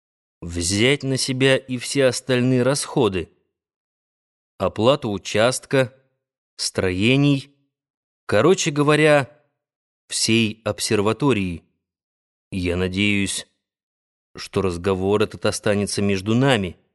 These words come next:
В том случае, конечно, если мы не разрешим вопроса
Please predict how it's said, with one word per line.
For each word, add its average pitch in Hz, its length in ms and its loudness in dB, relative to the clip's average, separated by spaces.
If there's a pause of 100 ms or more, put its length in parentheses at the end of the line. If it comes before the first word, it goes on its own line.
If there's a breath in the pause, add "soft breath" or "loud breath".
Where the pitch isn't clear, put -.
(760)
В - 140 -16
том 98 220 0
случае, 127 420 -2
конечно, 110 680 0 (840)
если 139 640 -2
мы 143 220 2
не 139 180 2
разрешим 131 640 0
вопроса 113 640 0